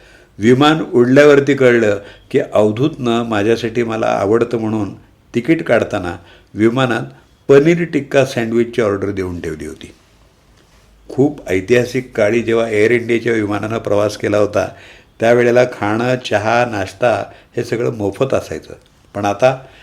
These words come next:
इंडिगोच्या फ्लाईट्समध्ये फक्त पाणी फुकट मिळतं, बाकी सगळ्या गोष्टी आपल्याला विकत घ्यायच्या असतात.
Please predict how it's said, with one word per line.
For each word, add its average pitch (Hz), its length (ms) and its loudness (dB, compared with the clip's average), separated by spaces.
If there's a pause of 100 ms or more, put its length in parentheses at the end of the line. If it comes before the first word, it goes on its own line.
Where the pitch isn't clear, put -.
(300)
इंडिगोच्या 151 540 4
फ्लाईट्समध्ये 131 640 0
फक्त 131 340 -6
पाणी 135 460 -2
फुकट 123 340 -4
मिळतं, 90 280 -10 (480)
बाकी 117 260 2
सगळ्या 143 560 2
गोष्टी 123 580 -4 (100)
आपल्याला 123 340 -4
विकत 110 260 -2
घ्यायच्या 82 420 -6
असतात. - 260 -14